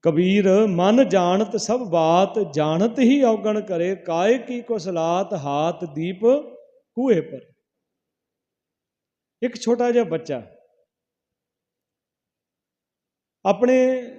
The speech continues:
ਪਿਤਾ ਦੀ ਗੋਦੀ ਚੜ੍ਹ ਜਾਂਦਾ ਹੈ, ਕੁੱਛੜ ਚੜ੍ਹ ਜਾਂਦਾ ਹੈ, ਤੇ ਉਹਦੀ ਦਾੜੀ ਨੂੰ ਹੱਥ ਪਾ ਲੈਂਦਾ ਹੈ। ਆਮ ਹੀ ਹੁੰਦਾ, ਬੱਚੇ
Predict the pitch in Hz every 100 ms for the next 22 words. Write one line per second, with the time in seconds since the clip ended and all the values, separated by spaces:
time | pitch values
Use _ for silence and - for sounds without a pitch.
0 | 262 - _ _ _ _ 208 208 240 226
1 | 240 208 175 185 214 185 170 190 170 127
2 | 131 131 - 190 196 190 170 180 175 139
3 | 170 - _ _ _ _ _ _ _ _
4 | _ _ _ _ _ _ _ _ _ _
5 | 208 240 269 302 214 208 226 294 294 175
6 | 180 202 208 165 135 127 120 131 _ _
7 | _ _ _ _ _ _ _ _ - 156
8 | 196 220 196 202 180 185 196 190 196